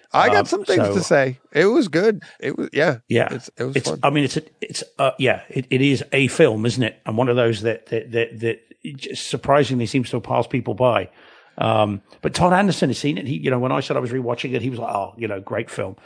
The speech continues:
Speaker 1: Yeah,
Speaker 2: And
Speaker 1: yeah,
Speaker 2: I've
Speaker 1: yeah.
Speaker 2: yet to have anybody say to me, "No, I just didn't, you know, just didn't mean, you know, just didn't enjoy it." I've not had anyone say that yet, but you never know,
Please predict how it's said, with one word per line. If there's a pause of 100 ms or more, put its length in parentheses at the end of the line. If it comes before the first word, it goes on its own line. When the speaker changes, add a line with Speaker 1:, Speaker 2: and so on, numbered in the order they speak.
(180)
Speaker 1:
Yeah,
Speaker 2:
And
Speaker 1:
yeah, (100)
Speaker 2:
I've
Speaker 1:
yeah.
Speaker 2:
yet
to
have (100)
anybody
say
to
me, (400)
"No,
I
just
didn't, (100)
you
know,
just
didn't
mean,
you
know,
just
didn't
enjoy
it." (240)
I've
not
had
anyone
say
that
yet,
but
you
never
know,